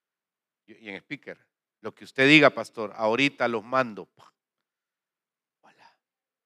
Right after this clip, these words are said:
Gloria a Dios, pero en la carne lo sentí bien rico, hermano. Para que, o sea, honestamente, lo disfruté. Ahora,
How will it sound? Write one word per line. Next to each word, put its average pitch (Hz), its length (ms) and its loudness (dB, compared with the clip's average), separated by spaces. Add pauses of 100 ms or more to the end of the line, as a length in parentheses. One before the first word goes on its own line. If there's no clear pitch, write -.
(800)
Gloria 123 320 4
a 123 40 8
Dios, 135 180 4
pero 139 140 6
en 131 60 6
la 131 120 6
carne 127 300 6
lo 135 100 2
sentí 127 280 -2
bien 127 180 0
rico, 127 300 0
hermano. 123 420 0 (420)
Para 139 320 12
que, 147 60 0
o 151 80 6
sea, 143 300 12 (240)
honestamente, 180 1600 12
lo 147 180 10
disfruté. 156 1000 12 (300)
Ahora, 131 420 8